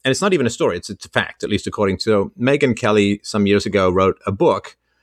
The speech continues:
uh, Settle for More or something like that. Then in it,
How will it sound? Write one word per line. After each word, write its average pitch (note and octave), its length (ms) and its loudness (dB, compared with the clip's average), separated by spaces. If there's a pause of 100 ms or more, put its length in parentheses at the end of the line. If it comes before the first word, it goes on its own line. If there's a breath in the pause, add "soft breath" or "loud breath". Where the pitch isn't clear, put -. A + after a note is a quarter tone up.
(380)
uh, F2 260 0
Settle A2+ 260 4
for F#2+ 120 0
More F2 200 2
or F2 60 2
something E2+ 260 -4
like D#2 160 -6
that. D2+ 280 -4 (140)
Then A2 180 2
in G3+ 240 2
it, G2 260 -2